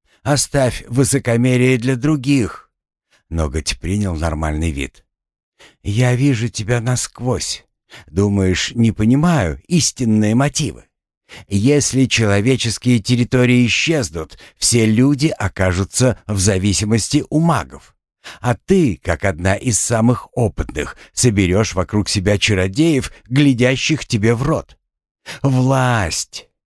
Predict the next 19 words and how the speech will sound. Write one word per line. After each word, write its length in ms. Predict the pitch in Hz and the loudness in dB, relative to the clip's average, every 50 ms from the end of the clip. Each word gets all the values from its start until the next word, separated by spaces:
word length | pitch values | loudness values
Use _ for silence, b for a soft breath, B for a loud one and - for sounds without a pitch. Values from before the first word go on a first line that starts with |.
| _ _ | _ _
Вот 440 | - 85 80 82 82 87 98 104 - | -6 -2 0 0 2 2 0 0 -2
чего 320 | - - - 110 98 98 | -2 -2 -2 0 0 -2
тебе 320 | 95 - 110 101 104 107 104 | -2 -2 -6 -4 -4 -6 -4
надо». 480 | 104 104 90 78 - - - - - _ _ _ _ _ _ _ _ _ _ _ _ _ _ _ _ _ _ _ _ _ _ B B B B B B | -4 -4 -4 -4 -6 -10 -14 -18 -20 _ _ _ _ _ _ _ _ _ _ _ _ _ _ _ _ _ _ _ _ _ _ B B B B B B
Но 240 | - - 185 185 170 | 0 2 2 4 4
я 240 | 165 151 147 139 123 | 4 2 2 2 2
не 120 | 113 101 | 0 0
против. 640 | 90 - - 71 71 73 - - 90 - - - _ _ _ _ _ _ _ _ _ _ | -2 -2 -6 -6 -6 -6 -8 -10 -12 -12 -16 -20 _ _ _ _ _ _ _ _ _ _
В 140 | - 123 | -2 0
этом 260 | 143 143 147 151 143 151 | 0 2 2 2 2 4
нет 220 | 147 139 - - | 2 2 0 -2
ничего 460 | 156 170 143 - - 123 101 87 76 | -4 -2 -2 0 -2 0 0 0 -2
плохого, 600 | 71 - 82 73 73 73 73 73 71 73 73 69 B B B | -2 -4 -4 -4 -4 -4 -4 -4 -2 -4 -4 -6 B B B
ведь 480 | 87 85 87 98 92 80 - - - _ | -4 -2 0 0 -2 -2 -6 -12 -16 _
власть — 880 | - 73 67 65 65 78 90 110 123 120 104 - - - - - _ _ _ _ _ _ _ | -20 -18 -12 -10 -8 -6 -4 -4 -4 -4 -4 -6 -10 -12 -18 -20 _ _ _ _ _ _ _
единственная 1300 | _ 110 104 113 127 120 101 95 120 147 175 170 135 - - - 117 113 107 107 107 104 104 98 95 | _ -2 2 4 2 2 2 4 2 4 4 2 -2 -4 -8 -6 -4 -2 0 2 2 2 2 2 0
достойная 680 | 90 82 101 95 - - - 98 95 98 92 98 98 95 | 0 0 -2 -2 -2 -4 -2 0 0 2 2 2 0 0
причина 560 | - - 98 92 - - - 127 135 120 101 | 0 -2 -4 -4 -4 0 0 2 2 2 0
бытия 640 | 85 78 107 92 - 87 85 85 98 113 131 127 b | 0 -2 -2 -4 -2 -6 -4 -2 0 0 0 -2 b